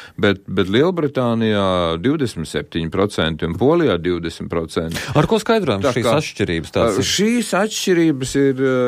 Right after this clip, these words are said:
Speaker 1: ir skaidrojams ļoti lielā mērā ar, mm, ā, ar to, kā, ā, valsts iedzīvotāji, ā, kopumā,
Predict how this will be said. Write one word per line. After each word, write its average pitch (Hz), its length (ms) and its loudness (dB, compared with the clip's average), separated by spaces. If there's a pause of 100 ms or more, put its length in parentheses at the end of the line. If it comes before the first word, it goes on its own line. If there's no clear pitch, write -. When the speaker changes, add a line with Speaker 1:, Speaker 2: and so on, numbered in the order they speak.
(120)
Speaker 1:
ir 131 220 -2
skaidrojams 147 720 0
ļoti 143 560 2
lielā 135 320 0
mērā 117 640 0
ar, 107 400 0 (720)
mm, 95 560 -2
ā, 90 100 2 (760)
ar 95 100 -2
to, 139 380 2
kā, 147 280 2 (360)
ā, 104 120 0 (200)
valsts 127 880 -2
iedzīvotāji, 101 1400 2
ā, - 500 -2
kopumā, 90 720 0